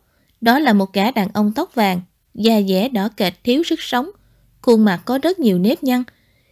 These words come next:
Nếp nhăn này mang ý nghĩa con người già nua, đôi mắt xám xịt,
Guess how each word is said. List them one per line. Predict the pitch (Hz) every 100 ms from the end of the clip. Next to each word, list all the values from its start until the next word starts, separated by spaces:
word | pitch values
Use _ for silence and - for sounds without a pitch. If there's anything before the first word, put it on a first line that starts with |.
| _ -
Nếp | 240 311
nhăn | 285 226 214
này | 196 180
mang | 208 208
ý | 247
nghĩa | 320 214 190
con | 330 262 247
người | 220 185
già | 185 180
nua, | 196 233 262 - _ _ _ _
đôi | 208 208
mắt | 214 277
xám | - 254 370
xịt, | - 170